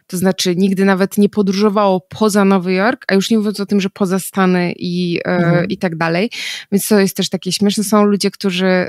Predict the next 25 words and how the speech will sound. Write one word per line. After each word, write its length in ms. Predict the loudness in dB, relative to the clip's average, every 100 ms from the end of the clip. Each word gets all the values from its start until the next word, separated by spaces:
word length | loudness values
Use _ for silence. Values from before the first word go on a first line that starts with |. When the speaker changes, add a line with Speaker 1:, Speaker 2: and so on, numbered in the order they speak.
| -4
Speaker 1:
takie 240 | -6 -6
słyszałam 420 | -8 -4 -2 0 0
legendy, 400 | -2 -2 -2 -4
którzy 300 | -8 -6 -2
nigdy 220 | 0 0
nawet 200 | -4 -4
nie 60 | -6
opuścili 340 | -6 -6 -2
Manhattanu, 640 | -2 0 -2 -2 -2 -2 -4
mieszkając 480 | -6 -6 -6 -6 -4
w 20 |
Nowym 200 | -6 -6
Jorku. 380 | -6 -10 -12 -12 -14 -18 -16 -16 -16 -10 -2
E, 420 | 2 2 2 0
więc 260 | -2 -2
to 140 | -2 0
na 120 | 0
pewno. 440 | -2 -2 0 -2 -2 -10 -14 -6
Ale 320 | 0 2 2
są, 320 | 0 -4 -4 -6 -6
są 140 | -4 0
też 140 | 0
takie, 320 | 0 0 2
wiesz... 360 | 2 0 0 -2 -2
Em, 540 | 0 2 2 2 0